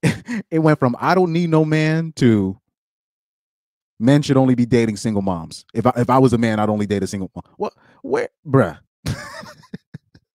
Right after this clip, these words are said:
Yo, that's crazy, man. That's, it's wild. But I've been seeing, I,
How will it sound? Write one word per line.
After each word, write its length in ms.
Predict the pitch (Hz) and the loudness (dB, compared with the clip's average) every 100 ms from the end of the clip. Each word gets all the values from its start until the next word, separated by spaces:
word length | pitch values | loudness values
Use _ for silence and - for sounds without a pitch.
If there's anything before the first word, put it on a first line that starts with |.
| _ _ _ _ _ _ _ - 123 233 247 233 175 | _ _ _ _ _ _ _ -6 -4 -4 -6 -8 -6
Yo, 480 | 127 160 165 156 131 | 2 4 6 6 6
that's 160 | 143 | 4
crazy, 420 | - 160 156 127 107 | 2 2 4 4 2
man. 260 | 107 107 | 2 2
That's, 180 | 117 123 | 2 -2
it's 220 | - 147 131 | -4 -4 -2
wild. 480 | 131 143 117 101 | 2 4 4 2
But 140 | 120 120 | 2 2
I've 100 | 180 | 2
been 120 | 208 | 0
seeing, 300 | - 202 190 | -2 -4 -2
I, 120 | 139 | 0